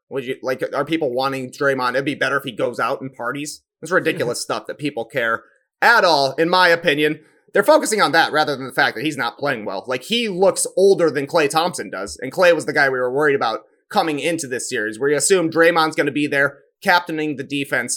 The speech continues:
for the Warriors and wreaking havoc. Like, it's pretty weird now to hear Tass saying that the Warriors put their best defender, Andrew Wiggins,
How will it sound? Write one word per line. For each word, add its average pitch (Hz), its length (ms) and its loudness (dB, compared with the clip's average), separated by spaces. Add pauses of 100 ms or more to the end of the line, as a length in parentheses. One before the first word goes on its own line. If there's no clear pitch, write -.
(420)
for 160 480 6
the 160 60 2
Warriors 156 640 6
and 143 320 0
wreaking 170 280 -4
havoc. 143 380 2 (160)
Like, 147 160 -4 (200)
it's 147 120 -6
pretty 226 200 2
weird 190 320 2
now 156 180 2
to 156 140 -6
hear 160 160 2
Tass 160 320 2
saying 160 260 0
that 147 180 -4
the 139 240 0 (100)
Warriors 156 300 4
put 175 140 -4
their 151 200 0
best 160 140 0
defender, 147 540 0 (640)
Andrew 156 320 0
Wiggins, 135 640 0